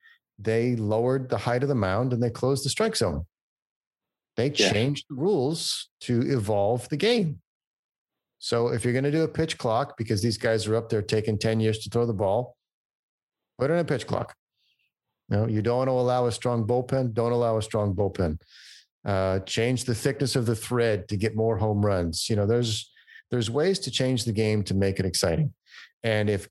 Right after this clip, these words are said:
Speaker 1: good
Speaker 2: There's a lot, there's a lot they're doing. There's a lot, there's a lot they're doing in the game to make it either, one, speed it up, two, to make it more exciting.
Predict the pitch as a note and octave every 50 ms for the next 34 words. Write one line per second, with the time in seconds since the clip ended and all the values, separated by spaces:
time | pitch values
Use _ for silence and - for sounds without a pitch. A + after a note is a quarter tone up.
0 | _ _ - C3+ D3 D#3+ F3+ F3 D#3 E3 F#3+ F#3+ G3+ F#3+ E3 E3 E3+ D3+ - -
1 | E3+ E3+ F#3 G3 G#3 G#3+ G#3+ G#3 F3+ F3+ D3 C#3+ D3 D3+ - _ _ C#3+ C#3 D3
2 | D3 - C#3+ C#3 C#3 D3 C#3 C#3 C#3+ D3+ - D#3 D3 C#3 C3+ C3+ C3+ B2+ B2 G#2+
3 | G#2 G#2 G#2 G#2 - - G2+ G2 G2 F#2+ - G#2 F2+ - - _ _ _ _ _
4 | _ _ _ - A2+ A2 G#2 G#2+ G#2+ A2+ A#2+ B2+ C3 B2+ C3 - - B2+ A#2 A#2
5 | G#2+ A2 A2 G#2+ - - - - A#2+ A#2+ A#2 A2+ A2 G#2+ - G#2+ - G#2+ G#2+ G2+
6 | F#2+ - - G#2 G#2 G2 G2+ G2+ G2